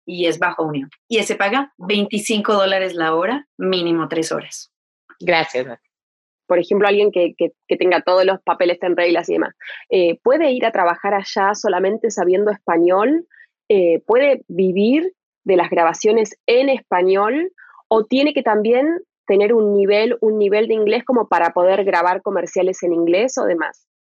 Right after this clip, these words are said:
Speaker 1: Pues entre más inglés conozcas, mejor. Obviamente, si te estás desenvolviendo en un medio que es solamente de español, eh,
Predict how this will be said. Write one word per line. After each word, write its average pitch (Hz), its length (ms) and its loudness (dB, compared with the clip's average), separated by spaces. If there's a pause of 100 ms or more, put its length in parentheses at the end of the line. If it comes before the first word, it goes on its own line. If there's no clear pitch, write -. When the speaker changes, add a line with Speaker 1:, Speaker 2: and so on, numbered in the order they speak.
(240)
Speaker 1:
Pues 339 200 -2
entre 311 180 2
más 302 220 0
inglés 330 500 2
conozcas, 277 640 0
mejor. 196 560 0
Obviamente, 247 440 0
si 247 140 -6
te 214 100 -4
estás 202 760 -2
desenvolviendo 190 680 -2
en 202 100 -2
un 196 100 -2
medio 196 320 -2
que 185 180 -2
es 170 100 -2
solamente 175 500 -2
de 170 100 2
español, 233 800 0 (180)
eh, 180 580 0